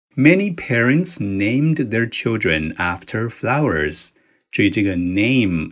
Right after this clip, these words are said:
就是跟我们题目里面的这个 name 是一样的，都是把名词当成动词用了。这里是一个动词形式了，表示取名字。取什么样的名字呢？我用了一个非常地道的短语：name somebody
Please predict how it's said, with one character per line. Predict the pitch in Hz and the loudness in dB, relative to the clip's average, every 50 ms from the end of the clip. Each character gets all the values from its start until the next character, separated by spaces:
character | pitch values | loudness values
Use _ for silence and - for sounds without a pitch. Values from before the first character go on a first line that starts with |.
| - - | -12 -8
就 | - 110 | -6 -6
是 | 117 | -2
跟 | 120 117 | -2 -2
我 | 110 | -2
们 | 92 | -2
题 | 85 - - - | -4 -4 -4 0
目 | 101 131 | 2 4
里 | 147 123 | 4 4
面 | 104 104 104 95 | 4 2 0 -2
的 | 90 87 | -2 -2
这 | 82 101 | -2 -2
个 | 101 95 | -2 0
name | 98 107 104 95 85 | 0 0 0 0 0
是 | - - 123 | -2 0 2
一 | 147 | 2
样 | 196 214 175 | 4 4 4
的， | 123 87 69 - _ _ _ _ _ _ | 4 2 0 -4 _ _ _ _ _ _
都 | - 104 | -6 -6
是 | - - | -4 -4
把 | 107 95 85 82 | -4 -4 -4 -4
名 | 87 87 87 92 123 160 | -4 -4 -2 0 0 0
词 | 160 - - - 92 85 | -2 -2 -4 -4 -6 -6
当 | 85 - - 104 | -6 -6 -6 -4
成 | 123 - 101 82 82 - | -4 -4 -4 -6 -6 0
动 | - - 208 180 143 | 2 2 2 2 0
词 | 127 - - - | -2 -4 -4 -2
用 | 123 - 80 | -2 -2 -2
了。 | 80 76 80 82 - - _ _ | -4 -6 -8 -10 -12 -16 _ _
这 | - - | -6 -4
里 | 98 85 | -2 -2
是 | 82 - - - | -2 -4 -6 -6
一 | - | -6
个 | 87 | -6
动 | 85 - - 170 139 117 | -6 -2 0 0 0 0
词 | - 117 | -2 -4
形 | - 87 87 | -4 -4 -4
式 | 85 - - | -6 -4 -6
了， | 87 85 85 - | -6 -8 -8 -10
表 | - - | -10 -10
示 | - - - - - _ _ | -8 -8 -8 -8 -10 _ _
取 | - - - - - 104 95 | -4 -4 -2 -2 -2 -2 -2
名 | 85 82 78 80 80 82 104 | -2 -2 -4 -4 -4 -4 -4
字。 | - - 214 165 - - - _ _ _ _ _ _ _ _ _ _ _ - | -2 2 2 2 2 2 -6 _ _ _ _ _ _ _ _ _ _ _ -12
取 | - - 131 | 2 4 4
什 | - - | 4 6
么 | 127 | 4
样 | 165 208 | 4 4
的 | 220 190 | 4 4
名 | 160 156 156 | 4 4 4
字 | 156 185 | 4 4
呢？ | 180 180 180 180 - - _ _ - | 4 4 2 0 -4 -12 _ _ -2
我 | 117 | 0
用 | 113 120 | 2 4
了 | 123 127 110 | 4 4 2
一 | 110 113 | 0 2
个 | 113 120 117 113 | 2 2 0 2
非 | - - 135 | 2 2 0
常 | 147 - 123 110 113 117 | 2 0 -4 -4 -4 -6
地 | 151 - 175 165 139 127 | -4 -2 -2 0 0 0
道 | 123 135 120 | 0 0 0
的 | 107 104 | 0 -2
短 | 101 - 90 80 82 95 | -2 0 0 0 0 0
语： | 117 110 87 80 78 78 - _ _ _ _ _ | 0 0 -2 -2 -4 -6 -10 _ _ _ _ _
name | - 120 113 123 123 131 151 160 175 180 | -4 0 2 2 4 4 4 4 4 2
somebody | 165 - - 117 123 131 131 127 123 110 98 92 92 90 92 95 98 - | 0 -2 -2 -2 0 0 0 0 0 0 0 -2 -2 -2 -2 -4 -4 -8